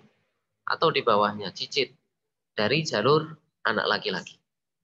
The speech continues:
Itu masuk dalam ucapan penulis di sini, Ibnu Libni wa in safala. Ini yang kedua. Kemudian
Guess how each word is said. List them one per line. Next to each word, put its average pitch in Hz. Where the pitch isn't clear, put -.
Itu 120
masuk 92
dalam 87
ucapan 95
penulis 98
di 87
sini, 131
Ibnu 113
Libni 127
wa 95
in 123
safala. 95
Ini 113
yang 117
kedua. 95
Kemudian 151